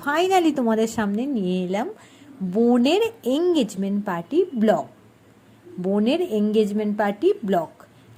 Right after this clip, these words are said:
কিছু কিছু ক্লিক আমি দিয়েছি তোমাদের সাথে, কিছু ভিডিও তোমাদের সাথে শেয়ার করেছি।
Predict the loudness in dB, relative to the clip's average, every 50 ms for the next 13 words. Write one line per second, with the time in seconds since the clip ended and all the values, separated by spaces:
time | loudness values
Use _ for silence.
0 | -6 -6 0 6 6 6 6 6 4 2 0 0 0 0 2 2 2 0 -2 -6
1 | -8 -4 -2 0 0 0 0 2 4 4 4 4 2 -2 0 0 0 0 0 -2
2 | -2 -4 -4 -6 -4 -4 -4 -6 -6 -8 -12 -12 -8 -6 -6 -6 -4 -4 -2 0
3 | 0 0 2 2 2 2 2 0 -4 -4 -4 -4 -4 -6 -6 -8 -8 -8 -8 -6
4 | -4 -4 -2 -4 -4 -4 -2 -2 -2 -4 -4 -8